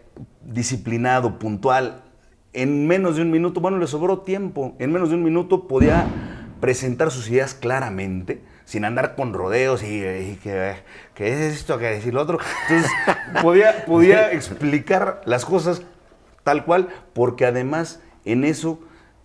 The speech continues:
tiene una claridad impecable. Y además es bueno para hacer las cosas. Ricardo es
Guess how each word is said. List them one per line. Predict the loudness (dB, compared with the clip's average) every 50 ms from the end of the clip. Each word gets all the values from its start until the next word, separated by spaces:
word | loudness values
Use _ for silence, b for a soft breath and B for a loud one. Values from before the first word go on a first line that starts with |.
| _ _ _ _
tiene | 0 0 2 2 0
una | 0 0 0 -2 -4 -6
claridad | -4 -2 -2 0 0 0 -2 0 -2 -2 -2 -4 -12 -14 _
impecable. | -8 -6 -6 -6 -8 -10 -10 -10 -14 -16 -16 -20 -20 -20 b b b b b b b b -2
Y | 0 0
además | 2 0 0 -2 -2 -4 -4 -6 -10 -16 _ _ _ _ _
es | -4 -2 -2 2
bueno | 2 2 2 2 0
para | -2 -4 -6
hacer | -4 -6 -6
las | -6 -6 -8 -8
cosas. | -10 -10 -10 -10 -12 -14 -14 -20 _ b b b b b b b _
Ricardo | -4 -2 -2 0 0 0 0 2 0 0
es | -2 -2 -8